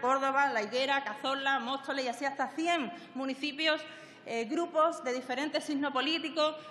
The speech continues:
desde incluso el Partido Popular, Partido Socialista, pasando por Ciudadanos, han apoyado la necesidad de tramitar esta proposición de ley. Por lo tanto, les pedimos que no dejen naufragar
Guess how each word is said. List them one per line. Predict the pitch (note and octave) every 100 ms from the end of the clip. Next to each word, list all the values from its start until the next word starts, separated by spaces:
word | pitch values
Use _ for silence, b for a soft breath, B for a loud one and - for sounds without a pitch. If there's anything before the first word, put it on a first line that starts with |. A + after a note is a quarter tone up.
| B
desde | A#3 A#3+
incluso | A#3 B3+ C4
el | B3
Partido | B3 D4 D4+
Popular, | C#4 C4+ C#4 C#4+
Partido | B3+ C#4 D4+
Socialista, | C#4+ D4+ C#4 C#4
pasando | C4 C4+ C4+ C4+
por | B3+
Ciudadanos, | C4+ B3+ C4 C#4 C#4+
han | D4
apoyado | D4+ C#4 C4+ D4+ D#4 D#4+ B B
la | C4
necesidad | C4 B3+ C4
de | C#4
tramitar | C#4 C#4 C#4 D4 C#4+ -
esta | D#4 D4 C4+
proposición | B3 A#3+ A#3+ A#3+ - A#3+ A3 B B -
de | A3+
ley. | G#3+ F3+ -
Por | A3+
lo | A#3+
tanto, | C#4 C#4
les | C#4
pedimos | D4 D4+ D#4+ D#4+ E4 B B B
que | A#3+
no | B3+
dejen | C#4 C#4+ D4 C#4+ C#4 C#4+ - -
naufragar | B3+ C4 C4 C4 C#4+ E4+ C#4